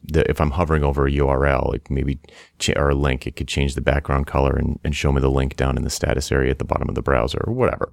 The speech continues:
So if you imagine, if you imagine instead of your, a web page being in, in this sort of two-dimensional space in the browser, if you imagine, like, a web page wrapped around the surface of the earth,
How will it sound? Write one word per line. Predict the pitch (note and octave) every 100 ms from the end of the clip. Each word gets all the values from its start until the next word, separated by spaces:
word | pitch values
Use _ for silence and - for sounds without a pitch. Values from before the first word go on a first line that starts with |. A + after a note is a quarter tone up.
| _
So | - F2+
if | E2
you | G2+
imagine, | G#2 A#2+ A2+ G#2 G#2 - - _
if |
you | A2
imagine | C3 C#3 -
instead | E2+ D#2 - G2 F2+ E2 -
of | D#2 D2+ D2 - -
your, | E2 D2 -
a | D#2
web | C#2+ D#2 C#2+
page | D2+ C#2+ C#2+
being | D2 C#2+
in, | C#2+ -
in | D2 C2+
this | C2+
sort | - C2+
of | C#2
two-dimensional | - D2+ C#2+ C#2+ - C#2+
space | - C#2+ -
in |
the | C#2
browser, | C2+ D2+ D2 C#2+
if | - -
you | F2+
imagine, | F#2+ A2 G#2+
like, | F#2+ D#2
a |
web | D#2 D#2+ D2+
page | D#2+ D2+
wrapped | C#2+ D2 E2+ F2+ -
around | D#2+ D#2+ D2+
the |
surface | C#2+ - E2 D2+ D#2+
of |
the | C#2+ -
earth, | D2 A#1 -